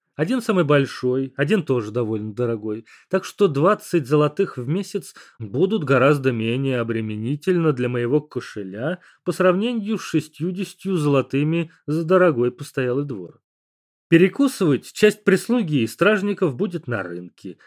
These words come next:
а в доме готовкой займётся Клафия с помощью двоих мужиков из той же прислуги.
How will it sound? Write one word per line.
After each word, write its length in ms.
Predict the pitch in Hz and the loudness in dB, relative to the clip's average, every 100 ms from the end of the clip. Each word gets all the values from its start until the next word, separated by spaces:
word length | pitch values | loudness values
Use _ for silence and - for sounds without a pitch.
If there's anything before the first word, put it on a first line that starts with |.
| - | -4
а 100 | 139 | -4
в 60 | 147 | 4
доме 240 | 269 247 | 4 4
готовкой 560 | 147 151 240 233 - 143 | 4 4 4 0 0 2
займётся 480 | 147 156 190 - 175 | 4 2 0 -4 -6
Клафия 520 | 165 156 151 143 131 | 0 0 0 -6 -6
с 80 | - | -2
помощью 460 | 208 165 - 143 | 0 0 0 -4
двоих 380 | 123 131 208 - | 4 4 4 -2
мужиков 560 | 131 117 123 226 - - _ | -4 -2 0 0 0 -10 _
из 140 | 143 - | -10 2
той 160 | 185 | 2
же 100 | 151 | 2
прислуги. 640 | 147 143 - 104 85 - | -2 -6 -6 -14 -14 -18